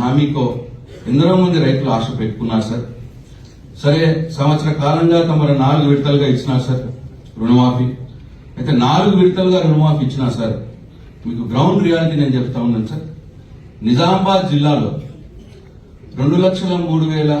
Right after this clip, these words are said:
ఐదు వందల ఇరవై మంది రైతులు ఉన్నారు సార్ రుణాలు తీసుకున్నారు. దాంట్లో ఇప్పటికి సార్ లక్ష ఆరు వందల పన్నెండు మంది మాత్రమే రుణమాఫీ అయింది సార్, నలభై తొమ్మిది శాతం అయింది సార్.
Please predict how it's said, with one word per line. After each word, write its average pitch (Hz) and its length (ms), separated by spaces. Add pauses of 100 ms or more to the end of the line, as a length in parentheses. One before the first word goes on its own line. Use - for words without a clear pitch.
(220)
ఐదు 135 160
వందల 127 240
ఇరవై 120 260
మంది 135 240
రైతులు 110 300
ఉన్నారు 95 240
సార్ - 140 (320)
రుణాలు 117 360
తీసుకున్నారు. 98 500 (1200)
దాంట్లో 165 320 (100)
ఇప్పటికి 170 360
సార్ 185 160 (200)
లక్ష 117 240 (760)
ఆరు 147 220
వందల 147 220 (140)
పన్నెండు 123 380
మంది 110 180 (100)
మాత్రమే 123 380 (540)
రుణమాఫీ 104 440
అయింది 80 200
సార్, - 120 (300)
నలభై 120 360
తొమ్మిది 113 320
శాతం 120 320
అయింది 107 220
సార్. - 140